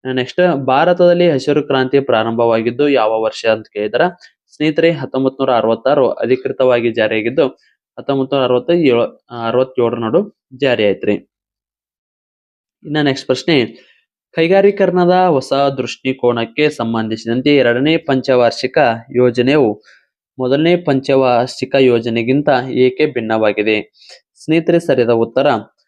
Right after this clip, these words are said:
ಭಾರಿ ಕೈಗಾರಿಕೆಗಳ ಅಭಿವೃದ್ಧಿಗೆ ಒತ್ತು ನೀಡಲಾಯ್ತು. ಮೊದಲನೇದು ಕೃಷಿ ಪ್ರ-, ಕೃಷಿ ಕೊಟ್ಟಿದ್ರೆ, ಎರಡನೇದು ಕೈಗಾರಿಕೆ ಕೊಟ್ಟಿದ್ರಿ. ನೆಕ್ಸ್ಟ್, ಭಾರತ ಸಂವಿಧಾನಕ್ಕೆ ಮೂಲಭೂತ ಕರ್ತವ್ಯಗಳನ್ನು ಯಾವ ವರ್ಷದಲ್ಲಿ ಸೇರಿಸಲಾಯಿತು?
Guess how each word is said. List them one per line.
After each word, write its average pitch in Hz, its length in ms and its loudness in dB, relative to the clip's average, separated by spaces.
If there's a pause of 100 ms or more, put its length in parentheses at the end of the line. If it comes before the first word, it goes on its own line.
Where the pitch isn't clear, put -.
(420)
ಭಾರಿ 139 360 2
ಕೈಗಾರಿಕೆಗಳ 135 580 0
ಅಭಿವೃದ್ಧಿಗೆ 117 420 0
ಒತ್ತು 117 260 0
ನೀಡಲಾಯ್ತು. 123 400 -2
ಮೊದಲನೇದು 131 580 -4
ಕೃಷಿ 127 300 -8
ಪ್ರ-, 123 340 -2 (100)
ಕೃಷಿ 131 260 -6
ಕೊಟ್ಟಿದ್ರೆ, 123 420 -4 (400)
ಎರಡನೇದು 117 580 -2
ಕೈಗಾರಿಕೆ 113 420 0
ಕೊಟ್ಟಿದ್ರಿ. 110 580 -4 (260)
ನೆಕ್ಸ್ಟ್, 180 460 -4 (640)
ಭಾರತ 208 300 0
ಸಂವಿಧಾನಕ್ಕೆ 170 760 2
ಮೂಲಭೂತ 139 580 0
ಕರ್ತವ್ಯಗಳನ್ನು 120 800 0
ಯಾವ 123 400 2
ವರ್ಷದಲ್ಲಿ 120 680 0
ಸೇರಿಸಲಾಯಿತು? 110 1200 -2